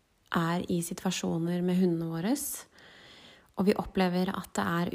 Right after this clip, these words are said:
utfordrende, enten om det er å gå pent i bånd, eller om det er på innkallinger, eller at det er mye uro inne, at hunden ikke kan være alene hjemme. Altså, det finnes mange utfordringer som, ehm,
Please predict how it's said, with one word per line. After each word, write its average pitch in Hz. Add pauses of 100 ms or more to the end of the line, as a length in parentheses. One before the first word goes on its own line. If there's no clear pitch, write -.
utfordrende, 170
enten 214
om 196
det 190
er 170
å 175
gå 175
pent 156
i 160
bånd, 165 (760)
eller 175
om 175
det 185
er 160
på -
innkallinger, 165 (380)
eller 175
at 170
det 185
er 175
mye 175 (180)
uro 165
inne, 190 (640)
at 190
hunden 185
ikke 180
kan 165
være 170
alene 170
hjemme. 190 (300)
Altså, 185
det 185
finnes 202
mange 185
utfordringer 170
som, 175
ehm, 175